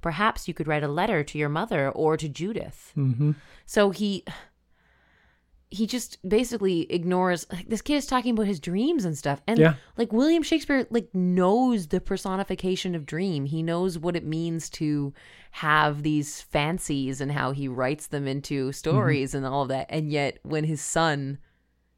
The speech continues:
Speaker 1: experiences that, he just shoots him down.
Speaker 2: Yeah.
Speaker 1: What a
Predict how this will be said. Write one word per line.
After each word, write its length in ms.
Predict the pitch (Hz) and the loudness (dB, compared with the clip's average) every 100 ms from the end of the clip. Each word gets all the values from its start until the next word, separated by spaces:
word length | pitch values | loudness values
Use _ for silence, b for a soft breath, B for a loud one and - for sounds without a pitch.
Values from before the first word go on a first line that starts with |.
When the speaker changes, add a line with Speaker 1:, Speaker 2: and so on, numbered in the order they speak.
| _ _ - | _ _ -10
Speaker 1:
experiences 760 | 165 - 151 143 139 139 147 131 | -8 -4 0 0 -2 -4 -6 -2
that, 380 | 135 127 123 - _ - _ | 0 0 -2 -8 _ -20 _
he 200 | - 147 | -6 -4
just 240 | 139 135 | -4 -4
shoots 260 | - 143 139 | -4 -4 -4
him 100 | 127 | -4
down. 360 | 123 123 143 131 _ _ _ - | -4 -6 -10 -14 _ _ _ -6
Speaker 2:
Yeah. 340 | 107 98 135 104 _ _ _ _ _ _ - | -4 0 0 0 _ _ _ _ _ _ -8
Speaker 1:
What 140 | 151 | -6
a 100 | 202 | -6